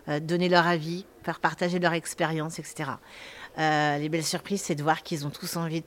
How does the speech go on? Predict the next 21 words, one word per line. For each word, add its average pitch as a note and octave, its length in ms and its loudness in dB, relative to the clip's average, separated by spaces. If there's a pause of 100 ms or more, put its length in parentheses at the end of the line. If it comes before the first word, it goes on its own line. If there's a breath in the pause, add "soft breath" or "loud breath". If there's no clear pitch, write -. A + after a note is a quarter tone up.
(160)
ils D3+ 80 -8
sont - 180 -10
tous - 280 -6
motivés F#3+ 500 0
pour F3 140 0
agir D#3+ 360 2
collectivement. G3 760 2 (560 loud breath)
Et D#3+ 40 -6
ça, G3 380 6
c'est D#3 160 -2
super F#3+ 420 0
parce D#3 220 -4
que D#3+ 420 0 (320 loud breath)
on F3 140 0
a F3 80 6
beau F3+ 160 4
toutes - 240 -8
les F3+ 100 8
deux F#3+ 220 6
être E3 400 2
convaincues, A3 800 4